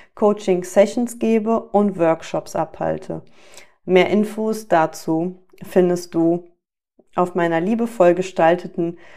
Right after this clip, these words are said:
Homepage w w w lotus life coaching punkt com. Den Link findest du auch in den Shownotes. Ein wundervolles Feedback von meinen Coaches ist zum Beispiel folgendes.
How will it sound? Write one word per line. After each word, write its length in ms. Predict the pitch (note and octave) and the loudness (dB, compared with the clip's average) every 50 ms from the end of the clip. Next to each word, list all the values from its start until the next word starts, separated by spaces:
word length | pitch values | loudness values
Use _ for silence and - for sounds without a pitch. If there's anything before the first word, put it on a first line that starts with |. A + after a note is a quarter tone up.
| - _ _ | -20 _ _
Homepage 480 | - G3 G3 F#3+ F#3+ - F3 E3 F3 F3 - - | 4 4 4 4 0 0 0 0 0 -2 -6 -4
w 220 | F3 F#3+ A3 G#3 | -2 0 0 2
w 160 | G#3+ G#3 F3 | 0 0 2
w 360 | E3+ F3 F3 F3 F#3 F#3 F#3 - - | 4 6 6 6 4 2 0 -6 0
lotus 640 | F3+ F3+ F#3+ G3+ G3 - - G#3 G#3 G#3+ G#3 G#3+ - F3 E3+ E3 E3 E3 - - | 2 4 4 4 2 -2 -4 -4 -4 -4 -6 -6 -6 -6 -4 -4 -6 -8 -8 -8
life 380 | E3+ E3 E3 E3+ F3 F#3+ F#3+ F#3+ - E3 D#3+ D#3+ E3 E3 - | -6 -4 -2 0 0 0 0 -2 -6 -8 -8 -8 -10 -10 -12
coaching 560 | - - E3+ F3 F3 F3 - G3+ F#3 F#3 F#3 | -6 -4 -4 -4 -4 -4 -4 -2 -2 -2 -4
punkt 260 | F#3 - F#3+ F#3+ F#3+ | -6 -8 -8 -8 -8
com. 300 | - - D#3+ D3+ D3+ D3+ - _ - - - - - _ _ | -8 -8 -8 -8 -8 -10 -16 _ -20 -20 -20 -20 -20 _ _
Den 140 | - F#3+ F#3+ | 4 4 6
Link 360 | F#3 F#3+ G#3+ A#3 B3 A#3 - - _ | 6 2 2 0 0 -4 -8 -14 _
findest 520 | _ - - G3+ F#3 F3+ F3 F3+ - - | _ -4 0 2 2 2 0 -2 -6 -2
du 260 | F3+ F3+ F3 E3+ - - _ | 0 0 0 0 -4 -4 _
auch 200 | - F3 F#3+ F#3+ | 4 4 4 4
in 160 | - F#3+ G3 | 4 2 4
den 140 | F#3+ F3+ F3 | 4 2 2
Shownotes. 720 | F3 - - D#3 D#3+ D#3+ D#3 D#3 D#3 D3+ D#3 - - _ _ _ _ - - - - _ - - _ | 0 -4 -6 -6 -6 -6 -6 -6 -8 -10 -12 -18 -20 _ _ _ _ -20 -20 -20 -20 _ -20 -18 _
Ein 240 | - F#3 F#3+ F#3 | 0 2 2 2
wundervolles 600 | F#3+ A#3 B3+ B3 A#3+ A#3+ - G3+ F#3+ F#3 F#3 F#3 | 2 2 0 0 -2 2 2 2 2 2 0 -2
Feedback 500 | - - A#3 A#3 - - A#3 A3+ A3+ A3 | -6 -6 -6 -6 -4 -2 -2 -2 -2 -4
von 240 | - - - F#3 F#3 | -6 -4 -2 0 2
meinen 240 | F3+ F3 E3+ F3+ F3+ | 2 2 0 -2 -4
Coaches 680 | - - G#3+ G#3+ G#3+ G#3+ - - A3 G#3+ G#3+ G#3+ - - - - - - - - _ _ - | 0 2 2 2 2 -2 -6 -6 -2 -2 -2 -4 -6 -12 -20 -20 -20 -20 -20 -20 _ _ 2
ist 280 | - G3 F#3+ F#3+ - - | 2 2 2 2 -2 -2
zum 160 | G#3 F#3+ F#3+ | 0 2 2
Beispiel 420 | F3+ E3+ E3 E3+ - - - G3 | 2 2 0 0 -4 -4 -4 -4
folgendes. 720 | F#3+ F#3+ - E3+ D3+ D3+ D3+ D#3 D3+ D3 D3+ D3 - - | -4 0 2 2 2 2 0 -4 -6 -8 -8 -10 -12 -18